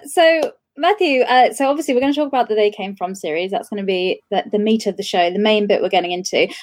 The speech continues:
Uh, before we get started into that, if we could talk about you a little bit and your history with R P Gs. Uh, when did you start playing R P Gs, and what was your first game?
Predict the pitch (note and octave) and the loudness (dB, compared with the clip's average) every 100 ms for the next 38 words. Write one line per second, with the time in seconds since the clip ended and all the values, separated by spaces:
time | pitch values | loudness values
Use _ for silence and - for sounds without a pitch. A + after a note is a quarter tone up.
0 | - G#3+ G#3+ E4 F#4+ A#3 A3+ G#3 - F#3+ | -4 -2 0 2 2 2 0 0 -2 -6
1 | F3+ D#3 - - A#3+ C#4 C4+ - G3+ - | 0 0 0 -6 -10 -8 -8 0 0 2
2 | G3+ G3 F#3+ F#3+ - F#3+ F3+ F#3 G2 F#3+ | 2 4 4 2 0 0 0 0 0 0
3 | F#3+ F#3 F3+ - G#3 - F3+ F3+ F#3+ - | -2 0 0 -2 -4 -4 -8 -6 -4 -4
4 | F3+ - F#3+ G3 F#3 F3 F#3 - F3 F3 | -4 -4 -2 0 2 0 -4 -2 2 2
5 | C#3 G3 G3 A3 A3 G#3 - A3 A#3 - | 2 0 -2 -2 -4 -8 -8 -2 0 0
6 | A#3 A3+ A#3 A#3 A#3+ A#3 B3+ B3+ B3 A#3+ | 2 2 0 -2 -6 -8 -4 -4 0 2
7 | A#3+ A#3+ - B3+ C4+ - C4+ - D#4 - | 2 0 -2 -4 -4 -4 -4 -2 0 0
8 | - | -4